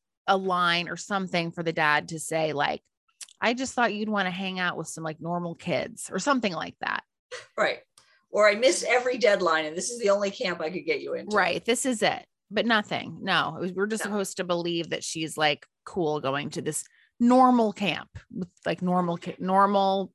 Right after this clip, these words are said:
Speaker 1: kids.
Speaker 2: Yeah. So she gets on the bus and she and Kristy McNichol immediately come to blows, get into a physical fight.
Speaker 1: <laughs> Yeah,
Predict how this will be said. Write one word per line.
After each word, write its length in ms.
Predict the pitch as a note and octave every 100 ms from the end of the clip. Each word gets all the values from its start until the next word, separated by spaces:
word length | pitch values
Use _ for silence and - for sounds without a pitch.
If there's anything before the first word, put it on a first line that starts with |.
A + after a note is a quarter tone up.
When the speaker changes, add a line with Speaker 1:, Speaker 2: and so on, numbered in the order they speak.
| -
Speaker 1:
kids. 400 | F#3+ - - - _ _ _ _ -
Speaker 2:
Yeah. 220 | A3 - - _ _ _ _ _ - - _ _
So 140 | -
she 180 | D#4 F4+
gets 220 | E4+ E4
on 80 | F#4+
the 80 | F4+
bus 280 | A#3 G#3+ -
and 200 | G#3+ G#3+
she 300 | - C#4+ C#4+
and 120 | C4
Kristy 280 | B3+ - A3+
McNichol 560 | G3+ G3+ F3 F3 D#3+
immediately 800 | G3 A3 C4 F#4+ G4+ A#3+ - C#3+ C#3
come 220 | - E3+
to 80 | E3
blows, 400 | F3 D3+ - -
get 120 | C#4+ A#4
into 220 | G4+ F#4
a 60 | D#4+
physical 560 | - G#4 B4+ B4 G#4
fight. 360 | F#4+ A#4 - - -
Speaker 1:
<laughs> 220 | C4 -
Yeah, 280 | A3+ D4+